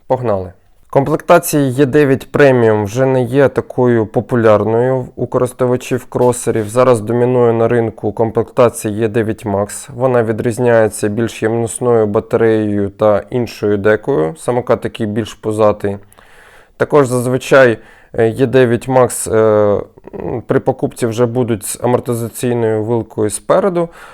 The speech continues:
Але наш екземпляр, е, дозволить показати, м, всі наявні проблеми, оскільки, е, плюс-мінус у цих самокатів проблеми однакові. Е, там будуть деякі відрі-, відмінності, про які розпов-, розповім,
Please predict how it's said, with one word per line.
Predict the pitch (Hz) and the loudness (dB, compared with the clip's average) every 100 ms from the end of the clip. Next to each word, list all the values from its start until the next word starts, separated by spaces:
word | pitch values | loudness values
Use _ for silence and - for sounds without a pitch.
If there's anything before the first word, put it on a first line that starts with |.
| - | 0
Але | - 170 151 - | 4 6 6 4
наш | 151 156 139 | 2 4 4
екземпляр, | 143 135 160 208 220 202 180 | 0 0 0 2 4 4 2
е, | 135 127 123 | 2 4 4
дозволить | 120 143 156 147 123 | 2 -2 0 0 0
показати, | 139 139 143 135 135 123 117 107 98 - _ _ _ _ _ - - _ - | -4 -2 0 4 4 4 2 2 -2 -16 _ _ _ _ _ -20 -20 _ -10
м, | 135 120 | -6 -6
всі | 110 - | -4 -2
наявні | 156 147 151 156 | 0 2 2 2
проблеми, | 170 170 220 170 | 0 0 2 2
оскільки, | 135 - 156 135 - 131 123 - - - - | 0 -2 -4 -4 -4 -2 -2 -6 -20 -20 -2
е, | 117 117 113 113 - - - - 76 117 123 | 2 4 4 2 -2 -14 -20 -20 -14 -12 -10
плюс-мінус | - 151 - 165 156 - | -2 -2 0 0 0 -2
у | 135 | -4
цих | 147 | -4
самокатів | - 135 139 185 165 139 | -2 -2 0 0 0 -2
проблеми | 127 120 139 131 - | -2 0 0 0 0
однакові. | 123 117 101 - 101 101 107 - - - | -2 -2 -4 -6 -10 -10 -16 -20 -20 -8
Е, | - 117 | 0 2
там | 117 165 | 4 2
будуть | 151 139 127 | 2 0 0
деякі | 143 135 - | 2 2 0
відрі-, | 143 170 196 | -4 -2 -2
відмінності, | 123 139 196 220 180 - 139 | 0 0 2 2 0 -4 -6
про | 143 131 | 0 0
які | 127 - 143 | 0 0 0
розпов-, | 120 - 120 113 113 117 | 0 -2 -4 -4 -6 -4
розповім, | 117 - 120 131 139 113 | -6 -6 -6 -4 -2 -4